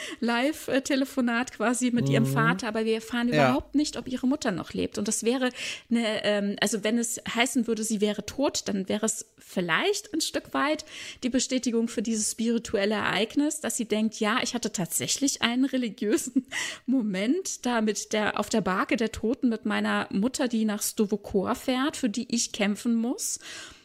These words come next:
Speaker 1: Oder, ähm, es wäre dann quasi die Widerlegung. Vielleicht wollten sie sich genau das eben nicht, äh, anziehen, die Entscheidung zu treffen. Aber ich hätte es halt echt gut gefunden, wenn sie diese Baustelle quasi, diese emotionale Baustelle zu ihrer Mutter hätte auch noch angehen können.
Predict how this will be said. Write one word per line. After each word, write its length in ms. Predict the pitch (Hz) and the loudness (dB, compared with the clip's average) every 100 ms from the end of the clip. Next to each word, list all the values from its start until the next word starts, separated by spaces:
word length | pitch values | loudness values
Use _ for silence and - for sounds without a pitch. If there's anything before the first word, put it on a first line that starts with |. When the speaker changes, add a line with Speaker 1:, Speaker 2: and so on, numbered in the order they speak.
| _ _ | _ _
Speaker 1:
Oder, 580 | 240 262 349 349 370 392 - 262 | 0 2 2 2 2 0 -2 0
ähm, 340 | 277 269 262 | 0 0 0
es 180 | 262 - | -2 0
wäre 200 | 254 262 | 0 2
dann 140 | 226 247 | 0 0
quasi 280 | 233 247 226 | 0 0 0
die 160 | 233 | 0
Widerlegung. 500 | 226 220 226 254 196 | 2 0 2 2 0
Vielleicht 320 | - 202 220 220 | 0 0 0 2
wollten 200 | 247 254 | 2 2
sie 120 | 220 | 0
sich 220 | 233 226 | -4 -2
genau 280 | 226 220 214 | 0 2 0
das 320 | 214 262 - | -2 -2 -2
eben 360 | - 247 247 233 | 0 2 2 2
nicht, 340 | 262 - - | 0 -2 -4
äh, 300 | 208 208 208 - | 0 2 0 2
anziehen, 500 | 226 277 - 262 262 | 2 0 -2 0 0
die 100 | 233 | 0
Entscheidung 440 | 208 254 240 247 226 | -4 0 0 0 -2
zu 140 | - | -4
treffen. 340 | - 190 214 - - - | -4 -2 -2 -2 -6 -8
Aber 100 | - | -4
ich 120 | - | -2
hätte 100 | 247 | -2
es 60 | - | -2
halt 200 | 214 - | -2 0
echt 200 | 262 - | -2 0
gut 180 | 262 - | -2 -2
gefunden, 480 | 247 247 247 233 | -2 0 0 0
wenn 160 | 220 226 | 0 0
sie 220 | 226 214 - - - _ _ | 2 -2 -4 -18 -20 _ _
diese 280 | 240 277 233 - _ | 0 0 0 -8 _
Baustelle 580 | 220 226 320 - 269 254 | 0 2 0 0 0 0
quasi, 420 | - 240 247 247 | 0 0 2 0
diese 240 | 233 220 - | 0 -2 -2
emotionale 640 | 226 247 - 226 220 233 | 0 0 0 0 0 0
Baustelle 460 | 220 226 - 226 220 | 0 0 0 0 -2
zu 140 | - | -4
ihrer 180 | - 214 | -2 0
Mutter 260 | 214 240 220 | 0 -2 -4
hätte 300 | 233 - 285 | -4 -4 -4
auch 100 | - | -2
noch 140 | 214 | -2
angehen 400 | 185 185 175 175 | -2 -4 -4 -6
können. 460 | - 175 170 175 | -6 -6 -4 -6